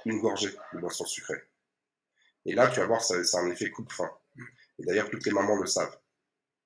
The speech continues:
Speaker 1: Si toi, ton enfant, tu lui donnes un bonbon avant de passer à table, il mangera pas.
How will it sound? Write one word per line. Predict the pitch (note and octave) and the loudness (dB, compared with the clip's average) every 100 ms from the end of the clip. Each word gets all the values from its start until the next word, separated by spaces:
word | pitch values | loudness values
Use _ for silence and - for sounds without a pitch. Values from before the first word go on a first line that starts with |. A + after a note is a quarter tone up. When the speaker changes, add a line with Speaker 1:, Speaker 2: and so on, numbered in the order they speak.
| _ | _
Speaker 1:
Si | - F#2 | -8 -2
toi, | - A#2 | 4 4
ton | G#2+ G2+ | 6 6
enfant, | G#2+ - A2+ | 4 4 0
tu | - | 0
lui | F2 | -2
donnes | E2+ A2+ - D#2+ | 2 2 0 -4
un | E2 | -2
bonbon | G#2+ G#2+ G#2+ G#2+ - F2 | 0 0 0 -2 -2 -2
avant | F#2 | -2
de | |
passer | F#2 F2+ F#2 | -2 0 0
à | |
table, | F#2 B2 - - | 2 0 0 -6
il | |
mangera | - - - | -4 -2 -4
pas. | - | -6